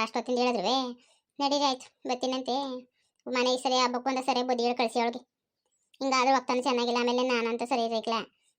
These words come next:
ನಾನು ಏನು ಮಾತಾಡ್ಬೇಡ, ಮಾತಾಡ್ಬೇಡ ಅಂತ ಸುಮ್ನಿದ್ರೆ ಹೇಳಿ, ದಿನ ಹಿಂಗೆ ಆದ್ರೆ ಕೆಲ್ಸದ ಹೊತ್ತಲ್ಲಿ ಹೆಂಗೆ ಹೇಳಿ? ಬೋದ್ರೆ ಆಮೇಲೆ ನನ್ ಮಗಳು ಬೋದ್ಲಲ್ಲ ಅಂತ ಬೇಜಾರ್ ಮಾಡ್ಕೋಬೇಡಿ ನೀವು. ಹಾ, ಸರಿಯಾಗಿ ಈ ಸರಿ ಬಂದ್ರೆ ಹಬ್ಬಕ್ಕೆ ಸರಿಯಾಗಿ ಬುದ್ಧಿ ಹೇಳಿ ಕಳ್ಸಿ ಬಿಕ್ಕಿಯಮ್ಮ ನಿಮ್ ಮಗಳಿಗೆ. ಎಂಟು ಗಂಟೆಗೆ ಎದ್ದೇಳ್ತಾಳೆ, ಇನ್ನೇನು ಹಂಗಾದ್ರೆ ಕೆಲ್ಸ ಹೊಲ್ತಕ್ಕೂ ಒಂದ್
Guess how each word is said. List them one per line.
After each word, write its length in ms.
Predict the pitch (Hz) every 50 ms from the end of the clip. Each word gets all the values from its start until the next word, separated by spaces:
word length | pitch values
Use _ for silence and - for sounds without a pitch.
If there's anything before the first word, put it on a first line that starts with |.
| -
ನಾನು 200 | - 220 226 247 262
ಏನು 180 | 262 254 254
ಮಾತಾಡ್ಬೇಡ, 340 | 254 247 247 247 240 247 254
ಮಾತಾಡ್ಬೇಡ 320 | 262 240 240 240 247 247 254
ಅಂತ 100 | 262 269
ಸುಮ್ನಿದ್ರೆ 280 | 277 254 247 240 247
ಹೇಳಿ, 120 | 247 247 247
ದಿನ 140 | 247 247
ಹಿಂಗೆ 180 | 240 247 240 247
ಆದ್ರೆ 160 | 240 247 247
ಕೆಲ್ಸದ 240 | 269 247 240 - 247
ಹೊತ್ತಲ್ಲಿ 220 | 240 247 262 247
ಹೆಂಗೆ 140 | 240 240 240
ಹೇಳಿ? 180 | 247 247 277 294 294 - _ _ _ _ _ _ _ _ _ _ -
ಬೋದ್ರೆ 240 | 277 277 277 269 277
ಆಮೇಲೆ 180 | 269 269 269 269
ನನ್ 140 | 269 269 262
ಮಗಳು 180 | 247 240 233
ಬೋದ್ಲಲ್ಲ 320 | 240 254 254 254 240 247 247
ಅಂತ 140 | 240 240 254
ಬೇಜಾರ್ 260 | 254 240 233 233 240
ಮಾಡ್ಕೋಬೇಡಿ 320 | 240 240 254 240 247 254
ನೀವು. 240 | 247 254 269 269 277 269 262 254 247 _ _ _ _ _ _ _ _ _ _ _ _ _ _ -
ಹಾ, 80 | 254 269 277 285 277
ಸರಿಯಾಗಿ 340 | 254 247 277 262 269 269 277
ಈ 40 | 277
ಸರಿ 120 | 269 269
ಬಂದ್ರೆ 220 | 269 254 247 254 262
ಹಬ್ಬಕ್ಕೆ 240 | 254 247 247 269 269
ಸರಿಯಾಗಿ 240 | 277 247 240 247 254
ಬುದ್ಧಿ 140 | 247 240
ಹೇಳಿ 120 | 240 240 247
ಕಳ್ಸಿ 200 | 247 240 247 247
ಬಿಕ್ಕಿಯಮ್ಮ 320 | 247 247 247 254 254 254 254 254 - _ -
ನಿಮ್ 120 | 269 269 254
ಮಗಳಿಗೆ. 280 | 233 220 220 226 247 247 _ _ _ _ _ _ - - - - _ _ _ _ _ _ _ _ _ _ _ _ _ - - -
ಎಂಟು 200 | - 285 277 -
ಗಂಟೆಗೆ 240 | 262 254 247 247 262
ಎದ್ದೇಳ್ತಾಳೆ, 320 | 233 240 240 240 262 262
ಇನ್ನೇನು 400 | 269 269 269 262 254 262 262 262 262 262 262 247 247 247 233 226 214 202 202 226
ಹಂಗಾದ್ರೆ 420 | 240 254 254 254 247 247 247 262
ಕೆಲ್ಸ 200 | 269 247 226 269
ಹೊಲ್ತಕ್ಕೂ 360 | 262 240 226 240 247 - 254
ಒಂದ್ 240 | 254 254 254 247 240